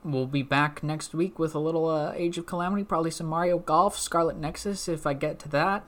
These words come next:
and whatever else we play, whatever else comes up in the news. And I guess there's not much left to say besides Sega, please re-release Shadow the Hedgehog.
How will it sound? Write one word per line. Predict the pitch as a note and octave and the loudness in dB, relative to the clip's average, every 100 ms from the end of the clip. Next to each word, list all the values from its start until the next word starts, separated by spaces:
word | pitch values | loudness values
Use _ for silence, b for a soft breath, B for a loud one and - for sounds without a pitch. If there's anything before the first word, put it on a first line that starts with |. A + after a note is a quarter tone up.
| F#3 | -8
and | D#3 D3 C#3 - | -4 -4 -6 2
whatever | D#3 E3+ G3+ F3+ | 4 6 4 4
else | D#3+ D#3+ | 4 2
we | - | -4
play, | A2+ - - F3 | -8 -6 -6 -6
whatever | C#3+ C3 D3 C#3+ E3+ | -4 -2 -2 -4 -6
else | E3+ D3+ - | -6 -8 -8
comes | - C#3+ D3 | -8 -8 -8
up | C3+ | -8
in | A#2+ | -8
the | B2+ | -10
news. | C3+ F3 F#3 F#3 - B B B B B B - - - - - | -8 -6 -6 -8 -12 B B B B B B -20 -20 -20 -20 -10
And | F3 E3+ E3+ | -2 0 0
I | E3+ | 0
guess | E3 F3+ | 0 0
there's | F3 E3+ | -2 -2
not | E3+ C#3+ - | -2 -2 -2
much | D3 F3+ - - - | -2 -2 -2 -6 -4
left | B2+ A#2 - - - - - - | -2 -2 -6 -18 -18 -20 -20 -10
to | - | -8
say | - - F2+ - F2 - - - - - - | -6 -8 -8 -10 -14 -20 -20 -20 -20 -16 -6
besides | C#3 A#2+ - A2+ A2 A2+ - - | -4 -2 2 2 0 -4 -10 -10
Sega, | - C#3+ C3 C#3 F3 - - - - - | 0 2 2 0 -2 -8 -20 -20 -12 -4
please | - F#3 G3 E3 | 2 2 4 2
re-release | D3 B2+ A#2+ B2 A#2 - - - - - - - - - - - - - | 2 0 0 -2 -2 -6 -8 -12 -20 -20 -20 -20 -20 -20 -18 -16 -16 -12
Shadow | - - A2 A#2 | -8 -2 0 4
the | B2+ | 2
Hedgehog. | - F2+ - - G#2+ D#2 | 2 -2 -2 -2 -2 0